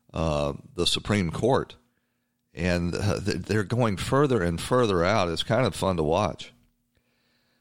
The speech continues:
But I want to start, uh, with an update of the shooting death of the Patriot protester in Denver. On yesterday's show, I pointed out that, uh, a fellow named John Teagan had appeared on Tucker Carlson's show Monday night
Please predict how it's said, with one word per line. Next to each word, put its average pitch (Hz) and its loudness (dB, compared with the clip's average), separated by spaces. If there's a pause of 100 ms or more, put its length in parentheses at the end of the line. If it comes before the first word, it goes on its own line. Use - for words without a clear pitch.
But 110 -4
I 131 2
want 175 2
to 131 0
start, 131 2
uh, 107 4
with 107 2
an 98 -2
update 107 0
of 92 0
the 92 0
shooting 104 0
death 90 0
of 85 0
the 85 0
Patriot 92 -4
protester 90 -2
in 82 0
Denver. 82 -2 (1040)
On 95 0
yesterday's 92 0
show, 98 2
I 85 2
pointed 95 0
out 92 2
that, 87 -2
uh, 85 2
a 80 -4
fellow 104 0
named 90 -2
John 95 0
Teagan 95 -2
had 85 2
appeared 95 2
on 82 0
Tucker 92 -2
Carlson's 92 0
show 80 2
Monday 80 2
night 87 0